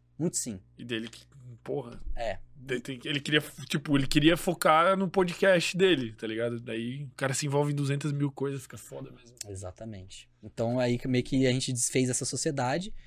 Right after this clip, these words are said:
Speaker 1: mas foi, é, eu acho que se não fosse o Lutz, eu não teria ido pra São Paulo tão cedo.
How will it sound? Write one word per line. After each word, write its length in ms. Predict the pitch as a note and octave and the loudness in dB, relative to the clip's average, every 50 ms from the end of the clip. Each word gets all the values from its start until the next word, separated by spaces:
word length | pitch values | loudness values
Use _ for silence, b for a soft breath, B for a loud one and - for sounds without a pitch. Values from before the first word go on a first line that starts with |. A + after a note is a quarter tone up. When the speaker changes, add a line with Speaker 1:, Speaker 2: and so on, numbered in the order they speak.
| b b b _ | b b b _
Speaker 1:
mas 180 | B2+ B2+ C3 - | -2 -2 0 2
foi, 320 | - D#3+ E3 F3 E3+ - - | 4 4 6 4 4 0 0
é, 360 | C3 B2+ C3 B2+ B2+ B2+ C3 | 0 2 4 4 4 4 4
eu 120 | C3 C#3+ D#3+ | 4 2 2
acho 140 | F3+ - - | 2 0 -2
que 80 | - | -4
se 120 | F#3 - F#3+ | -4 -2 0
não 140 | G3 A#3+ | 0 0
fosse 320 | B3 - A3+ G3+ - - - | 0 0 -2 -2 0 0 0
o 60 | D#3+ | 0
Lutz, 520 | B2+ A#2+ C#3+ G3+ B3 B3+ - - - - - | 2 2 4 4 2 2 0 -2 -4 -4 -2
eu 100 | - C#3 | -2 -2
não 80 | D3+ - | -2 -2
teria 160 | - G#3+ G3 | 0 0 0
ido 80 | E3+ D#3+ | 0 0
pra 100 | - D#3+ | -2 -4
São 160 | - - D3 | -4 -2 -2
Paulo 140 | C#3 C#3+ D3 | -2 -2 -2
tão 120 | - F3 | -2 -4
cedo. 280 | G3 - - F#3 D#3 B2+ | -4 -4 -4 -6 -6 -6